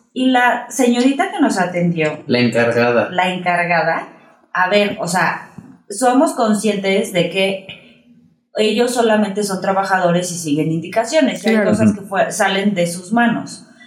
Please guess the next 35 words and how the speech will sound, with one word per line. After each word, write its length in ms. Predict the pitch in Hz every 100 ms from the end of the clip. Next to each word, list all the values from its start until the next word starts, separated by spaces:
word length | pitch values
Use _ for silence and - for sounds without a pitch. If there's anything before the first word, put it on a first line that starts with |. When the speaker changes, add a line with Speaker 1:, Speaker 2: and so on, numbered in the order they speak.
| - _
Speaker 1:
pero, 580 | 269 269 240 233 262 - -
o 80 | 170
sea, 200 | 175 156
la 200 | 160 175
actitud 420 | 196 196 196 214
es 140 | 208
otra 280 | 190 208 208
cosa. 280 | 269 269 -
Speaker 3:
Es 180 | - -
que 100 | 180
es 80 | 208
eso. 200 | 208 185
Speaker 1:
O 20 |
sea, 140 | 190
si 260 | - 247 247
ella 240 | 262 311 330
desde 140 | 277
el 60 | 220
principio 420 | 220 220 233 247
nos 160 | 226
hubiera 300 | 208 208 214
dicho, 440 | 214 220 208 175 - - - _ -
"El 240 | 262 -
pedo 300 | 302 311 339
con 160 | 320 277
ikea 380 | 277 277 269 247
es 120 | 254
que 100 | 240
actualmente 840 | 233 254 254 233 226 226 226 226 233
tienen, 920 | 233 214 214 208 208 220 - - - -
este" 840 | 196 190 - - 190 180 180 180
Speaker 2:
Compraban 500 | 131 123 135 143 151
cosas 380 | 135 120 123 117
de 120 | 117
Ucrania. 640 | 113 - 131 127 123 107